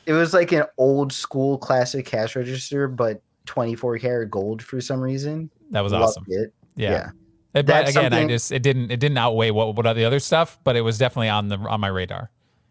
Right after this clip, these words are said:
Speaker 1: Out of nostalgia, I genuinely remembered the cash register, and I, I was torn. That was one of the pick. That almost was my third pick,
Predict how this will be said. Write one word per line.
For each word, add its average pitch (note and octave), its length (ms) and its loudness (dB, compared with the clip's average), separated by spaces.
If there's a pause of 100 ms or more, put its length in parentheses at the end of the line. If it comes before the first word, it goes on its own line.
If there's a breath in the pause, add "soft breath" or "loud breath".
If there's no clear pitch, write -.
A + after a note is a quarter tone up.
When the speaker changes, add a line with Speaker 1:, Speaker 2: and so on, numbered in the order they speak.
Speaker 1:
Out D#3 200 4
of F3+ 100 -2
nostalgia, C#3+ 920 2
I C3 200 4
genuinely B2+ 560 0
remembered A2 560 -2
the G#2 80 -4
cash G2+ 280 -4
register, A#2+ 560 -2
and G2+ 360 -2
I, G#2 420 2
I G#2+ 140 0
was G#2 300 -4
torn. G2 420 -6
That A2 180 0
was G#2+ 320 -4 (320)
one A#2 240 2
of A2 100 -2
the G#2+ 80 2
pick. A2 280 -2
That B2 140 8
almost B2 440 2
was A2 160 -8
my G2 140 -6
third - 300 -12
pick, - 220 -12